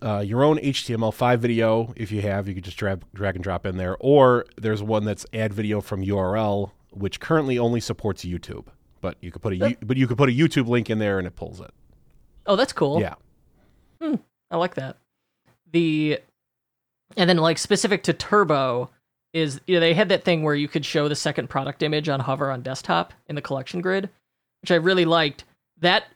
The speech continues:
Speaker 2: also supports video now. So if you've got, like, you do your first image as your default image, and then your second image you do video,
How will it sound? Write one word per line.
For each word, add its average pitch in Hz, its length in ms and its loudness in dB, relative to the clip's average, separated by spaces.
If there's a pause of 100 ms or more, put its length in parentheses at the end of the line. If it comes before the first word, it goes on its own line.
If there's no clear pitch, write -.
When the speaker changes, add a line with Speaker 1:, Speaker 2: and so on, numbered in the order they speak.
(120)
Speaker 2:
also 190 360 4
supports 160 440 0
video 151 380 0
now. 101 360 -12 (200)
So 170 200 4
if 151 120 0
you've 160 180 -4
got, 160 320 4 (300)
like, 139 140 -2
you 165 80 -2
do 165 80 0
your 156 140 0
first 190 320 0
image 147 300 0
as 135 100 -4
your 139 100 -4
default 143 320 -2
image, 131 360 -8 (320)
and 156 100 -2
then 156 100 0
your 147 80 -2
second 185 280 2
image 156 220 0
you 131 60 -4
do 143 180 0
video, 131 720 -2